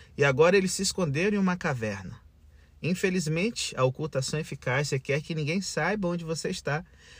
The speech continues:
E parece que não apenas esses reis escolheram a luta errada,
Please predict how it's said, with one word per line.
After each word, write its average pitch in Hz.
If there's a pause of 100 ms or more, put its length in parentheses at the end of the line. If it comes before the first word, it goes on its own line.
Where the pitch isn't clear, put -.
(120)
E 170
parece 190
que 196
não 233
apenas 214
esses 185
reis 180
escolheram 151
a 135
luta 135
errada, 123